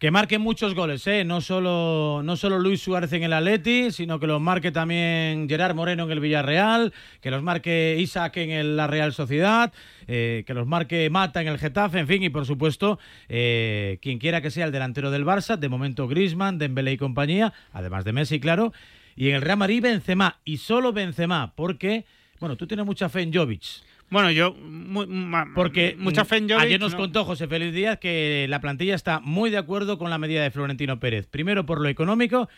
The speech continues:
Speaker 1: y segundo incluso por lo deportivo. Creen que con lo que hay van a volver a ser campeones de liga.
Speaker 2: A ver, el Madrid tiene, tiene la situación que tiene. Eh, el Madrid no es ajeno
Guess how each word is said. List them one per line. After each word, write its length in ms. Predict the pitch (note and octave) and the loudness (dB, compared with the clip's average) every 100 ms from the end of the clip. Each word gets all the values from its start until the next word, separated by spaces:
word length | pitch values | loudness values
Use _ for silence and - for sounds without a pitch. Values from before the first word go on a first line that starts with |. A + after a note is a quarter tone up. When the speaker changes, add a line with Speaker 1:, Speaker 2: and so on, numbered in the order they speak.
| - | -14
Speaker 1:
y 100 | - | -10
segundo 320 | B2 D3 G3 F#3+ | -4 -2 0 -2
incluso 320 | D#3+ G3+ - | -2 -4 -4
por 140 | E3+ | -4
lo 100 | D#3 | -4
deportivo. 480 | C#3+ B2+ B2 C#3 A#2 - | -4 -4 -4 -4 -4 0
Creen 260 | F#3+ F#3+ | 2 2
que 140 | D3+ D3+ | 0 -2
con 160 | D3 | -2
lo 100 | D3+ | -2
que 140 | C#3+ G3 | 0 2
hay 260 | A3+ A#3+ - _ _ - | 2 0 -6 _ _ -10
van 300 | A2+ G3+ F#3 | 2 2 2
a 60 | |
volver 260 | D#3+ E3+ F#3 | -2 -4 -4
a 60 | |
ser 160 | D3+ G3 | -6 -6
campeones 360 | E3 C#3 D3 A#2 | -8 -6 -4 -4
de 60 | |
liga. 220 | F#2 D#2 - - - - _ - | -8 -12 -20 -20 -20 -20 _ -6
Speaker 2:
A 80 | E3+ | 0
ver, 80 | F#3 | 0
el 120 | C#3+ | 0
Madrid 360 | C#3 C#3 D#3+ | 0 0 0
tiene, 640 | E3+ G#3+ G#3+ E3 C#3 - - _ _ | 2 4 4 2 0 -6 -16 _ _
tiene 160 | - D#3+ | -8 -2
la 80 | F#3 | -2
situación 320 | G3 G#3+ F#3+ | 0 0 0
que 120 | C#3 | 0
tiene. 340 | C3+ G3 - - _ | 0 0 -2 -10 _
Eh, 520 | - C#3 C#3 C3+ C#3 - | -10 -6 -4 -4 -6 -6
el 120 | E3 | -4
Madrid 300 | D3+ D#3 F#3+ | 0 4 4
no 120 | A3 | 4
es 100 | A3 | 2
ajeno 480 | F3+ - G3+ A3+ E4 | 2 2 0 0 -8